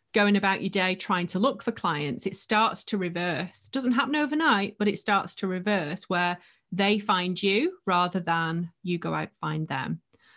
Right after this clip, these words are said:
Um, so that's been one way that I've grown, definitely, because people, as, again, before we could, um, you know, before we had to sort of sit in our homes for the last one and a half years,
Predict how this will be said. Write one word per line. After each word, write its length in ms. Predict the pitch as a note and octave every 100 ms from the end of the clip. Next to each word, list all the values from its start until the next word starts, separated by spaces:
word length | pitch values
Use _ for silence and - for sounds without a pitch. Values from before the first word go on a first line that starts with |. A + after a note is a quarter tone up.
| - -
Um, 360 | F3+ F3+ F3+ -
so 180 | - A#3
that's 340 | C4 C#4+ -
been 220 | - A#3+
one 240 | A3+ A3 G#3+
way 420 | D#3+ D#3 F#3 G3+ F#3+
that 280 | F#3 E3+ -
I've 160 | F3 F3
grown, 420 | E3+ C#3 F3+ G3+
definitely, 560 | G3+ F3 - F3 - C#3+
because 280 | G3+ G3+
people, 640 | G#3 A#3+ A#3 - G3+ G3+ G#3 _ _ _ _ -
as, 180 | A3 G#3 G3+
again, 420 | G#3+ F#3+ F3+ G#3 G3+
before 440 | A#3 - G3+ G#3
we 120 | G#3
could, 380 | G#3 A#3 G3 G3 -
um, 540 | F3+ F3+ F3+ F3+ F#3 - _ _
you 80 | G#3+
know, 120 | F3
before 300 | - G#3 A#3
we 80 | A3
had 180 | G3+ -
to 80 | -
sort 120 | -
of 60 | -
sit 160 | -
in 80 | G#3
our 160 | G3+ G3
homes 340 | B3 B3+ A#3+
for 120 | -
the 180 | F3+ F3
last 240 | F3+ F3 G3
one 160 | F#3+
and 100 | F3
a 40 | F3
half 300 | F3+ E3 -
years, 380 | C#3 D3 A3